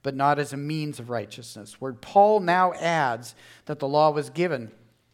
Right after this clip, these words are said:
so that the transgression would increase, he means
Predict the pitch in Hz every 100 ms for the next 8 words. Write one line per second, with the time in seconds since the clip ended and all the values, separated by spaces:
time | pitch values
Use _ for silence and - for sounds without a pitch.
0 | _ - - - 180 165 160 151 - -
1 | 202 233 196 190 196 190 180 170 156 143
2 | - 233 247 - 147 131 127 - - -
3 | - - 208 233 214 170 165 165